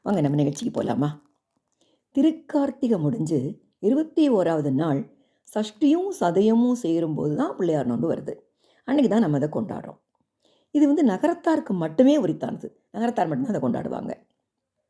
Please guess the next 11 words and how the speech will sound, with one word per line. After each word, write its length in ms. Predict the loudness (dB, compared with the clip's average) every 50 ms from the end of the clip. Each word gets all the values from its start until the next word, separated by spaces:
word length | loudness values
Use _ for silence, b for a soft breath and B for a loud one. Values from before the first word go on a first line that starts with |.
| _ _ _ _ _ _ _ _ _ _ _ _ _ _ _ b b b b b b b b b b
நகரத்தார்கள் 520 | 2 4 4 2 2 2 2 4 4 2
வந்து 200 | 2 4 2 2
நாடு 300 | 2 2 2 2 2 0 0
கடந்து, 580 | 0 0 0 0 0 0 2 2 2 2 2 2
நீர் 200 | 2 2 0 0
கடந்து, 380 | -2 -4 -4 -4 -2 0 0
நிலம் 280 | 0 0 0 0 0 0
கடந்து, 380 | 0 0 0 0 0 0 0 0
உலகத்துல 380 | 0 0 0 0 0 2 2
எங்க 320 | 2 2 2 2 2 2 2
இருந்தாலும் 580 | 2 0 0 -2 0 0 0 -2 -2 -8 -12